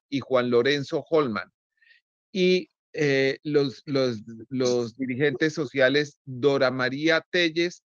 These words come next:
Suyen Barahona, Támara Dávila y Ana Victo-, Ana Margarita Vigil. La, una semana después de la sesión de la oea, a la que Colombia no asistió, el régimen de Ortega continuó capturando arbitrariamente a las personas que han levantado sus voces contra los atropellos.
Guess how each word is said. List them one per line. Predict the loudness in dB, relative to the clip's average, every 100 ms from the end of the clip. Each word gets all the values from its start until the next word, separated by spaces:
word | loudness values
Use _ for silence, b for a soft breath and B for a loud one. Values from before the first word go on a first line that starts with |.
| _
Suyen | -14 0 2 2 0 -2 -8
Barahona, | -10 -4 0 0 -2 -2 0 -2 -4 _ _ _ 0
Támara | 2 2 0 -2
Dávila | 0 2 2 2 0 -2 _ _
y | -2 2
Ana | 2 0 -4
Victo-, | -8 -4 -4 -2
Ana | -2 -2
Margarita | 0 0 0 0 -2 0 -2
Vigil. | -2 -6 -4 -8 -8 _ _ _ _ _ _ -8
La, | 0 2 2 2
una | 0 0
semana | -2 -2 -2
después | -4 -6 -4
de | 0
la | 0
sesión | -2 -4 -4
de | -2 -2
la | 0
oea, | 0 0 -2 -6 _ _
a | -2
la | -2
que | -2 -2
Colombia | -2 0 2 0
no | 0 -2
asistió, | -4 -6 -8 -2 0 -2 -4
el | -4
régimen | -2 -2 -2 -4
de | -2
Ortega | -2 -2 0 0
continuó | -2 -6 -4 -6 -2 -2 -4 _
capturando | 0 0 0 0 0 0
arbitrariamente | -4 -4 -6 -2 -2 -2 -4 -2
a |
las | -4 -4
personas | -6 -6 -6 -4
que | -4
han | -2
levantado | -2 -2 -2 -4
sus | -4 -6
voces | -2 -4 -4
contra | -10 -6 -6
los | -6
atropellos. | -8 -12 -6 -2 -4 -6 -20